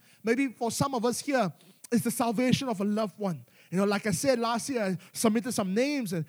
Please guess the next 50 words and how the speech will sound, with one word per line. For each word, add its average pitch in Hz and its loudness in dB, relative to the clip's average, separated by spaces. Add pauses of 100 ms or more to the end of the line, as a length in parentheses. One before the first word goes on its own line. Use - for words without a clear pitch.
(160)
and 180 -2
God 233 0
touched 254 0
some 269 0
of 220 -2
those 240 2
lives. 262 -4
And 185 -4
today 220 2
I'm 226 0
gonna 220 -2
submit 220 -2
some 247 -2
more 277 2
names. 247 -2 (260)
And 196 0
maybe 233 4
some 269 0
of 240 -2
you 247 0
here, 262 -2
you're 214 -2
gonna 185 -4
start 220 -8
praying 214 0 (200)
for 220 -2
your 190 2
family 226 -4
members. 196 -4 (140)
Start - -4 (180)
praying 240 4
for 196 -4
your 175 2
siblings. 208 0 (160)
Start - -6
praying 254 4
for 196 -4
some 254 0
people 247 0
in 226 0
your 196 0
lives 214 -2 (220)
and 190 0
believe 196 2
God, 185 2 (220)
uh, 175 -4
to 165 -8
touch - 0
them. 151 -8 (280)
But 247 0